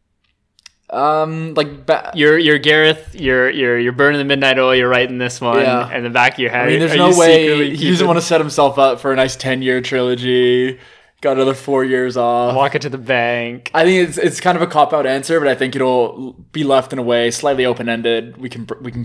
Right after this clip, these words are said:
Speaker 1: visit this, but I'm happy. I think it'll be a very contained story.
Speaker 2: Okay.
Speaker 1: Like, you could leave it alone and it'll be fine.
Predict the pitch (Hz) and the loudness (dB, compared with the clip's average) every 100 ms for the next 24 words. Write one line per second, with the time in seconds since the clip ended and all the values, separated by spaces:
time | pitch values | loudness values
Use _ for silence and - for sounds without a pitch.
0 | 123 120 113 107 113 110 - 117 120 127 | -10 -10 -10 -8 -8 -8 -4 -4 -2 -4
1 | 120 127 117 127 175 175 160 151 147 127 | -4 -6 -6 -2 -2 2 2 2 0 2
2 | 135 131 127 123 123 113 - 98 90 95 | 0 -2 -6 -8 -6 -6 -8 -6 -6 -6
3 | 135 120 110 110 120 131 120 120 117 113 | -8 -4 -4 -6 -8 -8 -6 -6 -6 -6
4 | 110 107 104 104 104 _ - 107 95 95 | -6 -8 -12 -16 -20 _ -14 -12 -12 -14
5 | - - 123 | -14 -16 -18